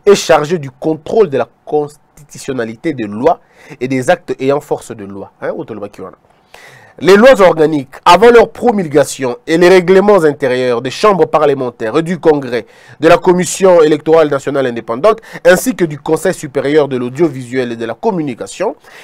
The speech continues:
avant leur mise en application, doivent être soumis à la Cour constitutionnelle qui se prononce sur leur conformité à la Constitution.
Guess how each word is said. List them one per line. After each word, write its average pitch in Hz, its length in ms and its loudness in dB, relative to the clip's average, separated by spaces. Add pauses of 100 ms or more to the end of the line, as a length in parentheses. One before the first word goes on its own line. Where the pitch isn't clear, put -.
(300)
avant 190 400 6
leur 208 240 4
mise 220 360 2
en 160 120 6
application, 160 840 -2
doivent 190 300 4
être 151 200 0
soumis 196 400 -2
à 156 60 4
la 139 80 2
Cour 180 260 -12
constitutionnelle 135 680 -2 (320)
qui 262 100 0
se 214 120 -2
prononce 202 460 0
sur 196 280 -2
leur 190 240 2
conformité 202 840 -4 (440)
à 156 80 2
la 147 80 2
Constitution. 135 600 -12